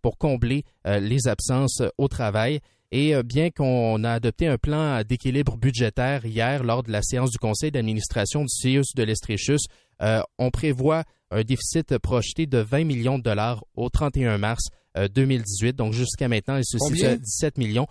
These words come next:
Speaker 1: On prévoit donc un déficit projeté de vingt millions de dollars
Speaker 2: Ok.
Speaker 1: au trente et un mars prochain. Et, euh, on a donc, on s'est fixé quand même certaines cibles pour tenter, euh, d'arriver à l'équilibre budgétaire.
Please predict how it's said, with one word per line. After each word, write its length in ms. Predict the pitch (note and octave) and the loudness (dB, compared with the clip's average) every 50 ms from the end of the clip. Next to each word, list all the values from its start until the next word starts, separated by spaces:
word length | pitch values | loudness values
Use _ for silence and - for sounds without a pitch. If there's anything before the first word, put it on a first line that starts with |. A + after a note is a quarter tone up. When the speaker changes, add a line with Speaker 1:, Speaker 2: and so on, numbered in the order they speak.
| - _ _ - | -8 _ _ -4
Speaker 1:
On 80 | G#2 | -2
prévoit 400 | G2+ - B2 A#2 A2 A#2 C3+ C#3+ | -2 0 0 0 0 2 0 2
donc 220 | C3+ C3 B2+ - B2+ | 2 0 0 0 -2
un 80 | A2 | -2
déficit 360 | G#2+ A#2 A2 - - - C#3 - | -2 -2 -4 -4 -2 -4 -2 -2
projeté 320 | - B2+ A2+ - - D3 | 0 0 0 0 -2 -2
de 120 | C3+ A#2+ | 0 2
vingt 260 | G#2+ G2+ G#2+ C#3 D3+ D#3 | 0 2 2 0 2 2
millions 300 | C#3 A#2 A2+ B2 C3 A#2+ | 2 2 0 0 0 0
de 60 | A2 | 0
dollars 340 | A2 G2+ G#2 A2 A#2+ - - - | 0 0 2 0 -2 -4 -4 -6
Speaker 2:
Ok. 60 | D#2+ E2+ G2 - | -4 -4 -4 -4
Speaker 1:
au 80 | A#2 | -4
trente 260 | - - D3+ C#3 B2+ - | -4 -2 -2 0 0 2
et 80 | B2+ | 2
un 120 | A#2 G#2+ G2+ | 2 2 2
mars 340 | G#2 A2 A#2+ - - - - _ - | 2 0 0 -2 -4 -6 -8 _ -6
prochain. 480 | - - C#3 B2+ A2+ - - B2 B2+ C#3+ - _ _ _ _ _ - | -2 0 2 2 2 2 0 0 0 0 -2 _ _ _ _ _ -2
Et, 300 | - B2 C3+ C#3 C#3 C3 | 0 0 2 2 2 0
euh, 160 | G2+ D#2 - | 0 0 2
on 180 | A2 A#2+ A#2+ B2 | 2 2 4 4
a 240 | C3 C3 B2 A#2 A2 | 2 2 2 2 2
donc, 300 | G#2+ C3 C#3 C#3+ - - | 2 2 0 0 0 0
on 120 | C#3 C3 | 0 0
s'est 220 | A#2 - E3+ D#3+ C#3+ | 0 2 2 0 0
fixé 380 | - - F#3 - - - G#3 | 0 -2 -4 -4 -2 -4 -4
quand 220 | G3 - D#3+ C3 B2+ | -2 -2 0 0 0
même 240 | C#3 E3 F3+ E3+ - | 0 0 0 -2 -4
certaines 520 | - - - D3 - - E3 D3+ C#3+ C3 - | -4 -2 -2 -2 -2 0 -2 -2 -2 -2 -2
cibles 480 | - - - - D#3 E3+ F3 D#3 A#2 F2+ - _ _ _ - | -2 -2 2 4 4 4 4 2 0 0 -2 _ _ _ -6
pour 160 | - A2+ - | -4 -4 -2
tenter, 440 | - - C3+ B2+ - - F3+ F#3+ E3+ - _ _ _ - - | 0 0 0 0 0 0 -2 -2 -2 -6 _ _ _ -6 -2
euh, 100 | G2 G2+ | -2 0
d'arriver 540 | G2+ B2 A#2+ A2 A#2 A#2+ G#2 C3 C#3 D3 - | 2 2 0 2 0 0 0 0 0 0 0
à 140 | - A2+ A2+ | -2 -2 -2
l'équilibre 560 | A2 A#2 - - A#2 A#2 C3 C#3 - - G#2+ | -2 -2 -2 0 0 2 2 2 2 0 0
budgétaire. 640 | G2 A2 C3+ A#2+ G#2+ B2+ A2 - - A2 A#2+ C3 | 2 0 0 0 2 0 0 0 0 0 0 0